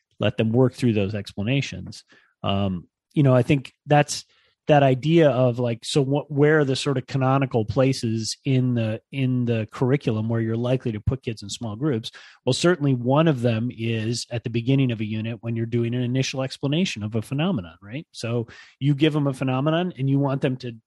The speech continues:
sort of just generate their best ideas about how that works. Well, that's a perfect time for them to be in small groups. And that's,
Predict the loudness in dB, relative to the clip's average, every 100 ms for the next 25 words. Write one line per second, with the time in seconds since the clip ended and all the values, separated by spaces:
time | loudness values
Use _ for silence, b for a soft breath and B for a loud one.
0 | -10 0 2 2 0 0 2 4 6 4
1 | 4 2 4 2 2 -2 2 2 2 0
2 | -2 -2 -2 -2 -2 0 -2 -2 0 0
3 | 0 2 2 2 -4 -2 0 0 -2 -4
4 | -6 -4 -2 -2 -2 -2 0 0 0 -4
5 | -2 -2 -2 -8